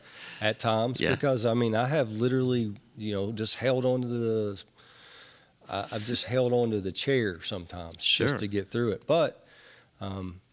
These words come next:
Speaker 1: I've also experienced the amazing things of, uh, being able to see my dreams come true, see
Speaker 2: Mm-hmm.
Speaker 1: a lot of the things happen around me that were not of my own making, but
Speaker 2: Mm-hmm.
Speaker 1: were of a, a, a,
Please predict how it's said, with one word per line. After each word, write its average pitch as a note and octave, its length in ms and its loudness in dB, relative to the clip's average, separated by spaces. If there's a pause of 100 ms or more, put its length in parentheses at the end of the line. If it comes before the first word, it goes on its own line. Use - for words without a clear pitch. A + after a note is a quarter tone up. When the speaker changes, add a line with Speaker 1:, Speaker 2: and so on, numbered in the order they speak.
(320)
Speaker 1:
I've G#2 140 0
also A2 420 2
experienced G#2 840 -2
the G2 220 -2
amazing G2+ 800 0
things G#2 400 0
of, F#2 320 -2
uh, F#2+ 420 -8
being G#2 260 0
able G2+ 240 -2
to G2 460 -2 (520)
see A2+ 320 2
my G2+ 220 2
dreams A2 420 2
come A#2+ 200 2
true, C3 340 2 (240)
see G#2+ 300 2
Speaker 2:
Mm-hmm. G#2+ 80 4
Speaker 1:
a G2 40 2
lot G#2 220 2
of G2+ 120 2
the F#2+ 120 -2
things G2+ 400 -2
happen G#2+ 380 -4
around G2+ 360 -2
me A#2 220 0
that G2 240 0
were F#2+ 420 -2
not G#2 380 0
of G2+ 160 -8
my G2 100 -4
own G#2+ 260 -4
making, C3+ 400 -4
but G2+ 140 -2
Speaker 2:
Mm-hmm. G#2 160 4
Speaker 1:
were A3+ 100 2
of G2 220 -4
a, - 20 -4
a, F#2+ 560 -10
a, F#2 40 -12